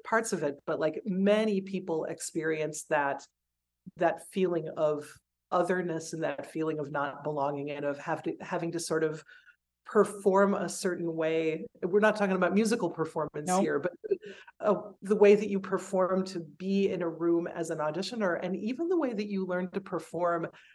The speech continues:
Speaker 1: as a student with a mentor, the way that
Speaker 2: Mm-hmm.
Speaker 1: you, the way that you learn to perform reverence for the past and obedience to the past and your relationship to,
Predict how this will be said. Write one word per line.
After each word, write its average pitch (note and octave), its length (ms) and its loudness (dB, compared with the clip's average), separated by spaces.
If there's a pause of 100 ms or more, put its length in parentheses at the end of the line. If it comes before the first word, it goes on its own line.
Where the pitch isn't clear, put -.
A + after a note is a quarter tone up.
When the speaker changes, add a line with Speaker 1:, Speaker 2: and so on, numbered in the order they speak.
(180)
Speaker 1:
as E3+ 420 2
a F3+ 80 -6
student F3+ 640 -4
with E3+ 220 -2
a E3+ 120 -6
mentor, F3 760 -4 (160)
the F3+ 320 2
way E3+ 120 4
that F3+ 60 -2
Speaker 2:
Mm-hmm. A3+ 80 4
Speaker 1:
you, - 440 -4 (160)
the G3+ 80 8
way F#3+ 180 6
that F#3+ 180 2
you F#3+ 160 0
learn F3 220 -2
to E3+ 80 -16
perform E3+ 720 -4 (840)
reverence F#3 560 4
for G3 160 -2
the F3+ 100 -6 (100)
past E3 420 -4
and E3+ 160 -6
obedience E3+ 680 -4
to - 120 -8
the E3 120 -4
past D#3 480 -4
and E3+ 220 -6
your E3 140 0
relationship D#3+ 880 -2
to, D#3 440 -6